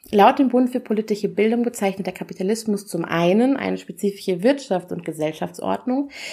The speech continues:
zum anderen aber auch eine Epoche der Wirtschaftsgeschichte. Der Ausdruck Kapitalismus taucht heute umgangssprachlich vielfach im Zusammenhang mit den westlichen Industrienaz-,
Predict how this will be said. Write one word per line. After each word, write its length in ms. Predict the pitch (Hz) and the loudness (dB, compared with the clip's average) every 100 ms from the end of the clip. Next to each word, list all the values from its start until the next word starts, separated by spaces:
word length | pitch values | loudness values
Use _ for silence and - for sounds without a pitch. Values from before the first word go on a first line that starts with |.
| - - | -14 -2
zum 160 | 220 | 0
anderen 440 | - 294 302 226 196 | 4 6 6 4 2
aber 240 | 185 185 | 4 4
auch 60 | 185 | 4
eine 220 | 180 175 | 0 -2
Epoche 380 | 175 180 180 175 | -2 -2 0 0
der 160 | 165 | 2
Wirtschaftsgeschichte. 1040 | 156 - 147 - - - - - - - _ - - - - | 0 -2 -8 -10 -16 -12 -12 -14 -16 -18 _ -20 -18 -18 -2
Der 140 | - | 6
Ausdruck 280 | 254 269 277 | 6 4 -4
Kapitalismus 760 | 226 220 208 202 247 233 226 226 | -2 0 4 4 4 0 -2 -2
taucht 380 | - 208 208 | 0 0 2
heute 320 | 202 196 196 - | 0 2 0 0
umgangssprachlich 1040 | - 262 240 175 - 156 165 165 175 175 | 4 4 2 -2 -6 -2 -2 0 -4 -4
vielfach 560 | - 196 208 214 180 180 | -2 2 2 2 0 0
im 100 | 175 | -6
Zusammenhang 640 | 170 170 175 214 190 185 | -4 -2 0 0 -2 -2
mit 140 | 175 175 | -4 -4
den 180 | 165 | -4
westlichen 460 | 160 180 - 175 170 | -4 -4 -6 -8 -6
Industrienaz-, 920 | 170 165 - - 226 208 - - | -8 -8 -10 0 4 4 2 -6